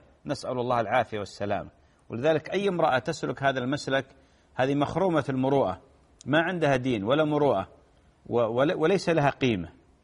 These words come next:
كيف امرأة تقول لزوجها: "ما، ما أسمح لك حتى تعطيني مبلغ"؟ هذا مثل ما ذكرت شغل الفاسقات وشغل الفاجرات وشغل المومسات، نسأل الله العافية والسلام. يحرم على المرأة ذلك. وأي امرأة تمتنع عن زوجها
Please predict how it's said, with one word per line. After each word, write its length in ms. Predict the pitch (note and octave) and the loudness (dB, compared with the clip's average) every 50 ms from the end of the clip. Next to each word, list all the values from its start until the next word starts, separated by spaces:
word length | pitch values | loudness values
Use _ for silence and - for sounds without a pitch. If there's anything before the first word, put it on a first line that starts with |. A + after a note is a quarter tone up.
| _ - | _ -6
كيف 340 | - A3+ A#3 F#3+ - - | -2 0 0 0 0 -2
امرأة 320 | D3 C#3+ C#3 C3 B2+ A2 A2+ | -2 0 2 0 2 2 0
تقول 400 | - - B2 - B2 B2 A#2 A2+ | 0 -2 -4 -4 -4 -4 -2 -2
لزوجها: 440 | A2+ A2 C3+ C3+ B2+ A2+ A2+ A2 G#2+ | -2 -2 -2 -2 -2 0 -2 -2 0
"ما، 320 | A2+ A#2+ B2 B2 A#2 - - - - - - - _ | 0 0 0 0 -2 -2 -6 -12 -20 -20 -20 -18 _
ما 220 | - B2 C3 - C3+ | -2 -2 0 0 -2
أسمح 320 | A#2+ - C#3+ C#3+ B2 C3+ | -4 -4 -6 -6 -4 -2
لك 160 | B2+ A#2+ - | -4 -4 -2
حتى 300 | - B2+ A#2+ - - A#2 | -2 -2 -2 0 -4 -4
تعطيني 460 | - - A2+ G#2+ - A#2+ A#2 A2 G#2+ | -2 -4 -6 -4 -4 -4 -2 -2 0
مبلغ"؟ 360 | G#2+ A2 A2 G2 F#2+ F2+ E2 D2+ - - _ _ _ - | 0 0 0 -2 -2 -6 -8 -10 -12 -20 _ _ _ -8
هذا 220 | - A3+ B3+ G#3+ | -6 -4 -4 -2
مثل 160 | G3 F3+ F#3 F3+ | -4 -2 -2 0
ما 160 | F3 E3 D3+ | 0 2 2
ذكرت 480 | C#3 C3+ - - D3+ C#3+ A#2+ - - - _ _ _ _ _ _ _ | 2 0 0 0 0 0 0 -4 -12 -20 _ _ _ _ _ _ _
شغل 380 | _ - - - E3 D3+ D3 C3+ | _ -10 -4 -2 0 0 0 0
الفاسقات 800 | B2+ A#2 - C3 B2+ A#2 - - A#2 - - C#3 C3+ A#2+ - - | 0 0 2 2 0 0 0 -4 -6 0 2 2 4 2 2 -2
وشغل 300 | G#2 - - B2 A#2+ A2+ | -10 -8 -6 -6 -4 -4
الفاجرات 640 | G#2+ - - A2+ G#2+ G#2 G#2+ A2+ A2+ B2 B2 A2+ - - - - - - - _ _ | -6 -2 0 -2 0 0 0 0 4 4 4 2 2 -4 -14 -20 -20 -20 -20 _ _
وشغل 380 | - - - C#3+ B2 B2+ B2 | -20 -8 -6 -4 -2 -2 -2
المومسات، 840 | A#2+ A#2 A#2+ A2+ A2+ A2 A2+ A2 A2 A2 - - B2 A#2 G2+ - - | -2 -4 -4 -4 -4 -2 -2 -2 -2 -4 -2 -2 -2 -2 -2 -2 -6
نسأل 240 | A#2 A2+ - - A2+ | -8 -8 -6 -6 -4
الله 300 | A2 G#2+ G#2+ A2+ A2 G#2+ | -4 -4 0 0 0 2
العافية 360 | G2+ F#2+ A#2 A2+ G2 - G2+ | 2 2 2 2 2 0 -6
والسلام. 360 | G2 - - - F#2+ E2 D2+ | -10 -8 -8 -8 -8 -8 -8
يحرم 420 | D#2+ A2+ D3+ - - F#3 F3+ D#3+ C#3+ | -4 -4 -4 -2 0 0 0 2 2
على 160 | C3+ C#3+ C#3+ | 0 2 2
المرأة 280 | C#3 C#3 C#3 A#2 A#2+ B2 | 2 2 2 2 2 2
ذلك. 300 | A#2 A#2 G2+ F2+ F2 - - _ _ _ _ _ _ - | 2 2 0 0 -4 -12 -20 _ _ _ _ _ _ -8
وأي 460 | - A#2 C3 - F#3 G#3+ G#3 - G3 | -4 -2 2 4 4 4 4 2 0
امرأة 320 | G3 F3+ E3 D3 C3 A#2+ B2 | -2 0 0 2 2 2 0
تمتنع 480 | - - F3+ F#3 E3 - D#3+ D3 C#3 A2+ | 0 -2 -4 -4 -2 -2 -2 -2 -2 -2
عن 120 | A#2 B2+ | -2 -4
زوجها 560 | B2 A#2 C3+ C3+ B2 G#2+ G2+ G2 F#2 F#2+ G2+ | -2 0 0 0 0 0 -4 -4 -4 -4 -6